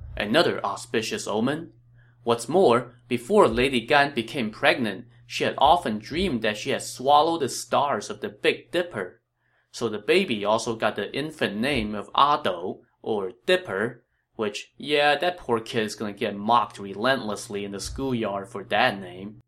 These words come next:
On the political front, at this particular time, Cao Cao was still busy waging war in the north, trying to stamp out the last gasp of Yuan Shao's sons. So Liu Bei went to see Liu Biao and said,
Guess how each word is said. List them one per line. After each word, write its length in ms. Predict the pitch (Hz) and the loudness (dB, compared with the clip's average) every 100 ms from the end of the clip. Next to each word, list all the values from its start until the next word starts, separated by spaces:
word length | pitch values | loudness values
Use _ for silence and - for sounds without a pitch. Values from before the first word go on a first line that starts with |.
| _ _ _ _ _ _ _ _ _ _ _ _ _ | _ _ _ _ _ _ _ _ _ _ _ _ _
On 140 | - 120 | -4 -4
the 80 | 113 | -4
political 600 | - 110 156 190 120 98 | -6 -2 0 0 -2 -4
front, 520 | - 175 120 - - - _ | 2 4 6 2 -6 -20 _
at 200 | 113 117 | -4 -2
this 180 | - 185 | 0 -2
particular 520 | - 110 - 113 104 | -2 -8 -8 -6 -6
time, 540 | 95 - 170 104 110 127 _ _ | -6 0 2 2 -2 -10 _ _
Cao 260 | - 113 110 | -4 -2 0
Cao 240 | 139 127 | 0 0
was 160 | 123 110 | 0 -2
still 240 | - 147 | 0 0
busy 380 | 120 147 147 110 | 0 -2 -2 -2
waging 500 | 113 127 127 123 117 | -2 0 -2 -4 -4
war 260 | 147 156 113 | 0 2 2
in 60 | |
the 100 | 110 | 0
north, 440 | 104 156 135 98 - - - | -2 0 0 -2 -8 -20 -12
trying 340 | - 117 113 | -2 0 0
to 100 | 117 | -2
stamp 420 | 110 - 143 113 110 | -6 -2 -2 -2 0
out 240 | 147 - | 2 0
the 80 | 104 | -2
last 480 | 107 131 107 - - | 2 2 2 -4 -2
gasp 420 | 156 120 - - | 2 2 -2 -8
of 160 | 107 | -8
Yuan 200 | 107 104 | -4 -4
Shao's 380 | 120 - 135 104 | -2 0 0 -2
sons. 540 | - 170 123 98 95 - _ _ _ _ | -2 0 0 -2 -16 -20 _ _ _ _
So 200 | - 123 | -6 -2
Liu 200 | 104 131 | 0 -2
Bei 220 | 160 220 | 2 2
went 260 | 123 120 135 | 2 0 -2
to 80 | 113 | -6
see 320 | - 190 156 | -6 -4 -4
Liu 240 | 104 107 | -4 -4
Biao 400 | - 110 95 92 | -2 -2 0 -2
and 140 | 92 98 | -8 -10
said, 380 | - 104 95 | -4 -4 -4